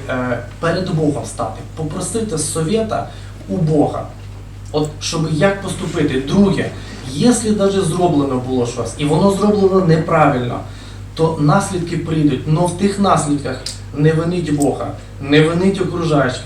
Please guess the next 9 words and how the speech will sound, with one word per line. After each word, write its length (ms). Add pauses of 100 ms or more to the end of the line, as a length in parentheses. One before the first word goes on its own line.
(120)
не 100
винить 380
обставини. 600 (300)
Смириться, 800 (320)
прийняться, 800 (300)
нахилить 580 (140)
голову. 540 (320)
І 100
от 200